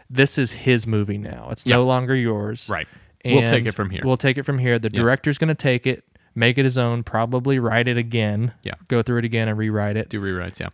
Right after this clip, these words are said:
Speaker 1: And, uh, it's just kind of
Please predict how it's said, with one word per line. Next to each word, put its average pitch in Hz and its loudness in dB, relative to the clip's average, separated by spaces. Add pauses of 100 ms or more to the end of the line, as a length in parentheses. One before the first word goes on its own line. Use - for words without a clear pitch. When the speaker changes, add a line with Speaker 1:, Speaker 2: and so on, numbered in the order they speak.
(180)
Speaker 1:
And, 117 0
uh, 110 0 (720)
it's 127 -2
just - -6
kind 147 0
of 127 -2